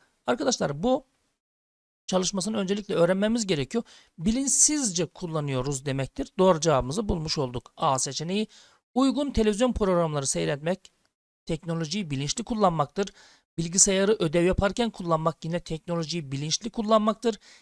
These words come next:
İnternetten bilgi almak yine teknolojiyi bilinçli kullanmaktır.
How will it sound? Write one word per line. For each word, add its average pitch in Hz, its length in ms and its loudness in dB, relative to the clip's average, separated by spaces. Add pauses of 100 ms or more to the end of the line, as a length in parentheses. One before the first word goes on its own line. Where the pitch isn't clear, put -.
(120)
İnternetten 220 920 0
bilgi 208 320 2
almak 175 360 2 (240)
yine 165 220 -4
teknolojiyi 185 760 -2
bilinçli 170 520 -2
kullanmaktır. 143 920 -2